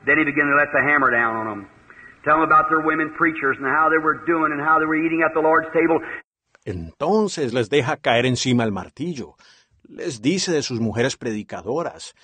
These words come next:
Speaker 2: y lo que estaban haciendo y cómo estaban comiendo en la mesa del Señor.
Speaker 1: And even one man living with his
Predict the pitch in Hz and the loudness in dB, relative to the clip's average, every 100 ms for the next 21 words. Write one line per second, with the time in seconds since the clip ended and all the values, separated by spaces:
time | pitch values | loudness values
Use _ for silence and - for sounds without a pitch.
0 | _ _ - 123 131 127 165 185 175 - | _ _ -14 -8 -8 -6 -6 -4 -4 -2
1 | 135 196 170 165 165 185 - 214 226 208 | 2 2 2 0 -4 -6 -6 -2 -2 -4
2 | 135 120 156 175 147 123 98 110 135 131 | -4 -2 0 2 2 2 0 -2 -2 -2
3 | 107 98 - 95 120 151 - _ _ 180 | -4 -4 -10 -8 -8 -8 -12 _ _ -2
4 | 214 214 208 226 233 226 226 226 233 240 | 0 0 0 2 2 2 2 2 2 2
5 | 233 240 226 | 0 0 -4